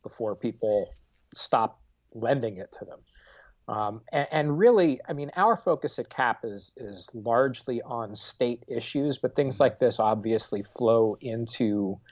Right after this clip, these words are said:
state politics because it's going to determine what happens with our budget. Um, and that process, the Pennsylvania state budget, will be, uh, expiring and having to be renewed,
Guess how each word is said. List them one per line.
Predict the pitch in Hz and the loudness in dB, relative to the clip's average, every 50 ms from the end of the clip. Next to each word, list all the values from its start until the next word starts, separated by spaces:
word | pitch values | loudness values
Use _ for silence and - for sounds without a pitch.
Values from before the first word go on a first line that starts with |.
| - - - - _ _ _ _ _ _ | -20 -20 -20 -20 _ _ _ _ _ _
state | - - - - - - 123 120 107 - - - | -4 -2 0 0 2 2 2 2 2 0 -4 -2
politics | - 123 117 117 127 127 - - 143 - - - - - | 2 4 4 6 4 4 4 2 0 0 0 -4 -10 -8
because | 127 120 - 117 107 - | -8 -4 -4 -4 -4 -6
it's | 110 - - | -8 -8 -4
going | - 127 120 113 113 107 - - | -4 -2 -2 -2 -4 -8 -4 -2
to | 131 120 110 107 98 | 0 0 0 0 -2
determine | 87 101 - - - 120 117 113 117 113 110 107 107 104 | -4 -8 -10 -6 -4 -2 -2 0 0 0 0 -2 0 4
what | 107 120 123 107 | 4 4 4 4
happens | - - 123 113 113 110 - - 120 113 110 107 104 95 | 2 -2 -2 0 0 0 0 -2 -4 -4 -6 -8 -10 -8
with | 101 104 104 98 98 - _ _ _ _ - | -4 -2 -2 -2 -2 -4 _ _ _ _ -6
our | 113 110 101 104 113 123 123 | -4 0 2 4 4 4 4
budget. | 120 135 135 135 135 156 151 139 - - _ - | 4 4 4 4 4 2 0 -2 -2 -4 _ -20
Um, | - 101 101 101 - | -16 -14 -14 -12 -10
and | - 120 127 | -4 -2 -2
that | 113 - - | -2 -2 -2
process, | - 131 117 110 110 - - 107 95 - - | 0 2 2 2 0 -2 -4 -6 -6 -8 -10
the | _ 123 110 95 95 - - | _ -6 -6 -6 -8 -8 -6
Pennsylvania | 135 123 110 127 110 117 113 110 101 110 | -6 -4 -2 -4 -4 -4 -6 -6 -8 -10
state | - - - 123 110 - - | -8 -2 2 2 2 2 0
budget, | - 110 101 - 117 117 - | -6 -6 -4 -4 -4 -4 -4
will | 127 110 101 107 | -4 -6 -6 -6
be, | 104 117 104 98 95 101 - - - - - - - - - - - - - - - - - - - _ _ _ - | -6 -6 -6 -6 -8 -10 -12 -14 -20 -20 -20 -20 -20 -18 -18 -18 -18 -18 -18 -20 -20 -20 -20 -20 -20 _ _ _ 4
uh, | 123 117 120 123 | 4 6 6 4
expiring | 135 - - - - - 160 156 156 151 147 139 139 127 131 | 2 2 0 -2 2 4 6 6 6 6 6 4 2 0 -2
and | 123 123 | -4 -2
having | 135 135 131 113 127 120 117 | 0 0 0 0 -2 -6 -8
to | 113 - 147 127 123 120 110 | -8 -6 -6 -4 -4 -4 -6
be | 107 123 120 120 117 110 104 | -6 -6 -6 -6 -6 -6 -8
renewed, | 107 117 113 117 113 113 127 123 120 120 117 117 117 107 - | -6 -6 -6 -6 -4 -2 0 2 2 2 2 2 2 0 -2